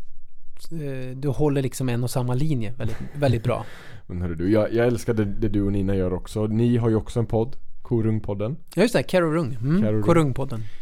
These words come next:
Speaker 2: Eh, också jätteintressant, det tycker jag man ska lyssna på.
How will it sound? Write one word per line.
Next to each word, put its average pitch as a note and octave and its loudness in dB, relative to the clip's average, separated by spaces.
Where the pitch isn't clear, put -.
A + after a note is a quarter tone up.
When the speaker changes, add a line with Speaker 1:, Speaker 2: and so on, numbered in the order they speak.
Speaker 2:
Eh, F#2 0
också B2 0
jätteintressant, F#2+ 0
det G2+ 0
tycker F#2 2
jag F2+ 2
man F2 0
ska - -4
lyssna F2 -4
på. F2 -6